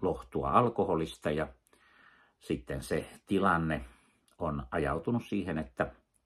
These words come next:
monet näistä ihmisistä sitten kuolee johonkin maksa, ö, kirroosioon tai joka tapauksessa se tavallaan se alkoholi vie sitten ihmisen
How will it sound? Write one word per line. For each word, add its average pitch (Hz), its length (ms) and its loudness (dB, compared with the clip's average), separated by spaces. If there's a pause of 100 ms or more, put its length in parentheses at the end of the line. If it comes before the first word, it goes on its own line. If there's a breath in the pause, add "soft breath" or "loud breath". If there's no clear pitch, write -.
(600)
monet 82 260 -2
näistä 85 280 -6
ihmisistä 82 520 -6
sitten - 220 -6
kuolee 62 480 -2 (140)
johonkin 69 300 -10
maksa, 71 420 -8 (920 soft breath)
ö, 69 240 -2
kirroosioon 76 760 -2
tai 69 300 -2 (180)
joka - 220 -8
tapauksessa - 800 -6 (1080)
se - 120 -20
tavallaan 78 400 -2
se 87 120 -4
alkoholi 85 640 2
vie 78 260 2
sitten 67 540 -8
ihmisen 78 640 -6